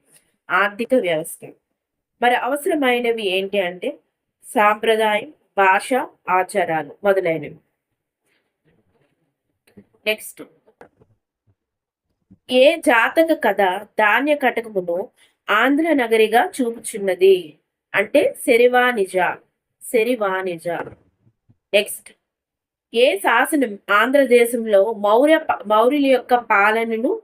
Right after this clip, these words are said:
నిరూపిస్తుంది? ఎర్రగుడి శాసనం. ఈ ఎర్రగుడి శాసనంలో మౌర్యుల యొక్క పాలన గురించి ఉంది. నెక్స్ట్, దక్షిణ భారతదేశాన్ని ఆర్యవంశీయులుగా మార్చినట్లు పిలిచే ముని ఎవరు అంటే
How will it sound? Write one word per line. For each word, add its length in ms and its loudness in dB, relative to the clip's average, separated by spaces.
నిరూపిస్తుంది? 1200 0
ఎర్రగుడి 460 0
శాసనం. 640 -4
ఈ 60 -2
ఎర్రగుడి 520 -2
శాసనంలో 640 -8
మౌర్యుల 360 0
యొక్క 220 -6
పాలన 420 -8
గురించి 500 -12
ఉంది. 280 -8
నెక్స్ట్, 380 -4
దక్షిణ 440 0
భారతదేశాన్ని 1200 0
ఆర్యవంశీయులుగా 1500 0
మార్చినట్లు 600 -2
పిలిచే 500 -2
ముని 460 -2
ఎవరు 320 2
అంటే 480 -2